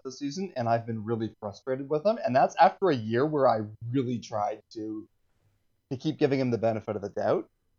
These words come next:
I, I mean, th-, there are people that I respect, that I like and talk to. I mean, Katya says he still, he still thinks that, you know, he's, he is kind of the whipping boy of Leafs Twitter right now,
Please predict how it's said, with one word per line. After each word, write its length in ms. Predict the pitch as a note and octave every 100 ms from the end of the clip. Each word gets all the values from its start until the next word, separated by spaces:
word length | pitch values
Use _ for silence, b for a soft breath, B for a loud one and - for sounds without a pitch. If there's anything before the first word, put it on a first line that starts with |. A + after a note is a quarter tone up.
| _ _ _ _ _ _ _ _ _ _ _ _
I, 80 | - -
I 160 | C#3
mean, 200 | C#3 C#3+
th-, 160 | C3 C3
there 200 | C#3 C#3+
are 220 | C#3 C3+
people 640 | - D#3+ E3+ E3+ E3 D#3+ - _
that 320 | A#2+ A2+ - - - G#2+
I 220 | G#2+ G#2+ G2 _
respect, 460 | G#2 - E3 F#3 -
that 80 | A2
I 80 | A2
like 240 | A#2 A2
and 100 | G#2+
talk 280 | - C3 B2+
to. 160 | C#3 A#2+
I 80 |
mean, 200 | A#2 A2+ G#2+
Katya 320 | B2 A#2+ B2+
says 320 | A#2 A#2 A2
he 120 | A2+ G#2+
still, 280 | - A2 - _ _ _ _ _
he 120 | B2
still 360 | - _ C3+ A#2+
thinks 300 | B2+ A2 -
that, 160 | G2 -
you 80 |
know, 300 | G2+ F#2+ - - _ _ _ _ _ _ _ _ _ _ _
he's, 200 | C#3 B2+ -
he 180 | F3+ F3+
is 140 | F3+
kind 180 | F3+ C#3+
of 60 |
the 60 | B2+
whipping 360 | A#2+ C3 C3+ A#2+
boy 200 | A2 A2
of 120 | G#2
Leafs 220 | A2 -
Twitter 280 | - C#3 C3
right 260 | C3 B2+
now, 300 | B2 A#2+ A#2+